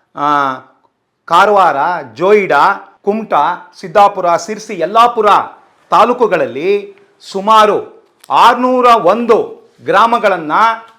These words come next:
ಡಾಕ್ಟರ್ ಕಸ್ತೂರಿ ರಂಗನ್ ವರದಿಯ ರೀತಿಯ ಪ್ರಾಥಮಿಕ ಅಧಿಸೂಚನೆಯನ್ನ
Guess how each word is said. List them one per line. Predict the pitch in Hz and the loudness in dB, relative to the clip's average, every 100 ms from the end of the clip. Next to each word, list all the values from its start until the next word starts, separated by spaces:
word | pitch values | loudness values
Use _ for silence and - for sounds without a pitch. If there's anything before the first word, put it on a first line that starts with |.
| _ _ - | _ _ -4
ಡಾಕ್ಟರ್ | 165 202 190 | -2 -2 -4
ಕಸ್ತೂರಿ | 196 - 254 233 | -6 -6 -8 -4
ರಂಗನ್ | 208 202 | -4 -4
ವರದಿಯ | 185 175 214 226 220 | -2 -2 -2 -2 -4
ರೀತಿಯ | 190 180 160 180 214 - _ _ | -6 -8 -6 -4 -4 -10 _ _
ಪ್ರಾಥಮಿಕ | 175 190 254 254 240 220 | 0 0 2 -2 -2 -2
ಅಧಿಸೂಚನೆಯನ್ನ | 170 196 247 247 - 208 190 175 170 160 | -2 -2 -8 -10 -10 -8 -8 -8 -12 -10